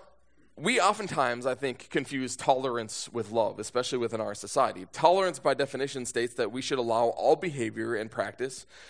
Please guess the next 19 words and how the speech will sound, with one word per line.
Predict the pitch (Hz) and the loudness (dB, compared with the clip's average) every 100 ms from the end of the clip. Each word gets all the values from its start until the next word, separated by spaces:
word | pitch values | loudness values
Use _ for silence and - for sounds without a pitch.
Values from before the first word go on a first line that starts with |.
| - - | -14 0
whether | 139 151 | 2 4
agreed | 143 131 139 165 | 2 0 -2 0
with | 160 - | 0 0
or | 127 | 0
not, | 113 104 113 - | 0 0 0 -2
without | 104 143 165 - 131 135 - - | -4 -2 0 2 2 2 -6 -14
interference. | 123 117 156 160 104 - - _ _ - - - - _ _ - | -8 -6 -4 -4 -6 -12 -18 _ _ -20 -20 -20 -20 _ _ -2
And | 160 | 2
so, | 175 123 98 - | 6 4 2 -4
it's | 139 147 | -4 0
okay, | - - - - - | 2 2 2 -12 -10
tolerance | - 123 113 95 | 0 0 0 -4
says. | 110 117 110 | -2 -2 -4
You | 180 | -6
can | 233 | -6
be | 202 | -6
far | 151 123 113 | -2 0 0
from | 113 104 | -4 -4
God, | 107 123 | 2 2